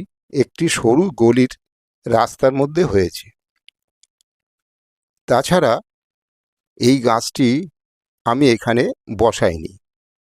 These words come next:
এই গাছটি আপনা থেকেই এইখানে হয়েছে। তাছাড়া লঙ্কা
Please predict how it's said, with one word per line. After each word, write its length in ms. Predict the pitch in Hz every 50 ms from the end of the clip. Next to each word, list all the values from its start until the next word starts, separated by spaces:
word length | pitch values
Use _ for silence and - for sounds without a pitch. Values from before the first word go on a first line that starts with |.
| _ _ _ _ _ _ _ _ _ _ _ _ _ _ _ _ -
এই 140 | 143 143 143 143
গাছটি 260 | 156 165 - - - 202 - - - 117
আপনা 240 | 120 120 127 127 151 160
থেকেই 380 | - 185 180 147 135 123 131 175 - _ _ _ _ _ _ _ _ _ _ _ _ _ _ _ _ _ _ _ _ _ _ _ _
এইখানে 420 | - 139 127 - - 156 151 120 120 190 254 - _ _ -
হয়েছে। 360 | - 113 104 90 - - - 98 98 - _ _ _ _ _ _ _ _ _ _ _ _ _ _ _ _ _ _ _ _ _ _ _ _ _ _ _ _
তাছাড়া 420 | - 135 160 - - 190 190 160 131 151 - - _ _ - - - - 123 101
লঙ্কা 380 | 110 113 117 123 131 - 165